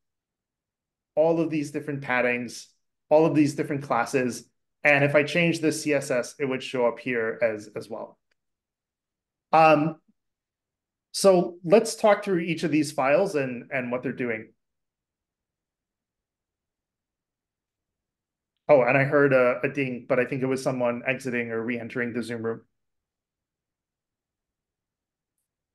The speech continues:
So let's start with the C S S.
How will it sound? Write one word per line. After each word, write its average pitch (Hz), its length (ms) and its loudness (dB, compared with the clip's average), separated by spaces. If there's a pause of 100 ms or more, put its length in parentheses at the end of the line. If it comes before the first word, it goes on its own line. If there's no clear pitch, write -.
(1160)
So 185 540 6 (3000)
let's 226 280 2
start 233 260 4
with 165 220 2
the 160 80 -2
C 143 240 2
S 135 160 0
S. - 380 -8